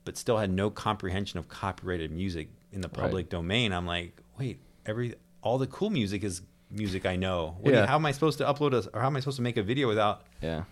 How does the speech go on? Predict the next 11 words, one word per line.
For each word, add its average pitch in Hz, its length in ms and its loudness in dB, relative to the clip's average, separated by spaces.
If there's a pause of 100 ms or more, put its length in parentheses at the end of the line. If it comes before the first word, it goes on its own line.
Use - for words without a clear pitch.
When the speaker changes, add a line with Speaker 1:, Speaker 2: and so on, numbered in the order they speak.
(580)
Speaker 1:
royalty 107 520 -8
free?" 117 440 -6
That 92 180 -2
was, 120 100 -4
that's 104 220 -6
a 98 40 -8
new 87 220 -4
word 131 280 -4
for 82 140 -4
me. 76 260 -8 (120)
Speaker 2:
Yeah. 90 240 0